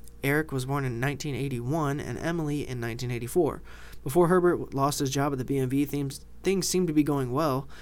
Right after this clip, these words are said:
so Juliana quit her job to become a full-time mother. But she had to return to work, obviously, when her husband couldn't find steady work. As a temporary stay-at-home dad, Herbert proved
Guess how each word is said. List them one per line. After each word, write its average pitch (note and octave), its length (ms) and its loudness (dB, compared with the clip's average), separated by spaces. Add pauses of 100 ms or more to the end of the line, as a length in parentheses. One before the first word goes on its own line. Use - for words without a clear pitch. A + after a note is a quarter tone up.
(200)
so B2 200 0
Juliana D3+ 800 2
quit - 240 2
her D3 160 0
job C3 320 0
to C3+ 60 -4
become C3 260 -2
a B2 60 -2
full-time B2 400 -2
mother. C#3+ 320 0 (680)
But B2 200 0
she D3 100 0
had C#3+ 140 2
to D3 80 2
return C#3+ 240 2
to C3+ 80 2
work, C3+ 260 2
obviously, A#2 400 -2
when A#2 200 -2
her A#2+ 160 -2
husband A#2 340 -2
couldn't A2+ 160 -4
find A2+ 340 -2
steady A#2+ 240 -2
work. F3 340 2 (460)
As B2+ 300 2
a B2+ 120 4
temporary F3+ 400 4
stay-at-home D3 460 0
dad, C#3 380 2
Herbert C#3 340 2
proved C#3+ 400 2